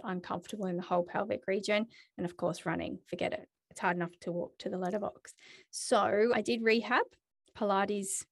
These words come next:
rehab postnatally. Then in the corner, she had this contraption. And I'm like, "What's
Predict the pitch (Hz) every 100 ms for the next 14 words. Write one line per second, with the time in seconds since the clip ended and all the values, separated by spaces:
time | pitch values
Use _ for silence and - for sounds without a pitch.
0 | _ - 190 196 - 294 - - 185 180
1 | 180 180 214 233 320 - _ _ _ _
2 | _ _ 214 233 269 233 - 233 254 214
3 | - 202 - 214 - 202 - - - _
4 | - 185 - 196 - - 302 466 - _
5 | _ _ 254 226 302 - 494 508